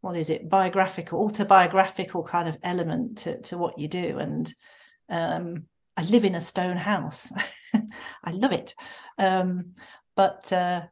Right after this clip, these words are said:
yeah, when it comes to walls, there's definitely something about my personality and the things that have gone together to make me, um, where I, I think the painting is,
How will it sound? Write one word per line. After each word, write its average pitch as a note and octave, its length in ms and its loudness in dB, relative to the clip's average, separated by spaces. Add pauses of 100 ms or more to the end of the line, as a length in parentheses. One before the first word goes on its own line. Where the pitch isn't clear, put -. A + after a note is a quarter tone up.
(140)
yeah, F3 220 6
when G3 120 0
it F#3+ 100 -6
comes A3 300 4
to G3 100 -4
walls, F3+ 500 -2
there's F#3 180 -4
definitely E3+ 540 -4
something E3 480 -6
about D#3+ 640 -4
my D#3+ 1300 -6 (340)
personality F#3+ 1000 0
and D3+ 160 -4
the D#3+ 60 -6
things E3+ 340 -8
that - 100 -8
have D#3 140 -10
gone D#3 300 -4
together D#3+ 320 -6
to E3 140 -12
make D#3+ 240 -10
me, E3+ 420 -8 (580)
um, D3+ 540 -6 (1300)
where D#3+ 300 -4
I, D#3+ 240 -2
I - 80 -8
think - 260 -6
the D3+ 80 -6
painting E3 560 -4
is, D#3 480 -6